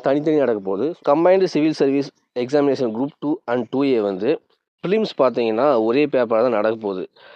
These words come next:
ஓகேங்களா? ப்ரிலிம்ஸ் அப்போ வந்து நமக்கு தெரியும், ஜெனரல் ஸ்டடீஸ், aptitude and mental ability, language, ஜெனரல் தமிழ் or ஜெனரல் இங்கிலீஷ் நடக்க போகுது. ஓகேங்களா? ஜெனரல் ஸ்டடீஸ் வந்து டிகிரி ஸ்டாண்டர்டு,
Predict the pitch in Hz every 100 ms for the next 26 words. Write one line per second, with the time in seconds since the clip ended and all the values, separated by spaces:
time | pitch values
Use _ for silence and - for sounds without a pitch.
0 | - - 113 110 110 107 104 - 147 156
1 | 147 143 143 139 131 123 120 156 _ _
2 | _ _ _ - 117 123 143 139 131 127
3 | - _ _ _ _ _ _ 92 135 147
4 | 135 131 123 127 123 120 113 160 - _
5 | _ - 107 131 139 131 110 _ _ 117
6 | 120 139 123 113 151 - 117 107 110 110
7 | 107 107 101 107 101 95 - _ _ -
8 | 110 104 107 120 101 - - - 113 151
9 | 151 131 127 113 131 180 - 104 117 131
10 | 123 110 110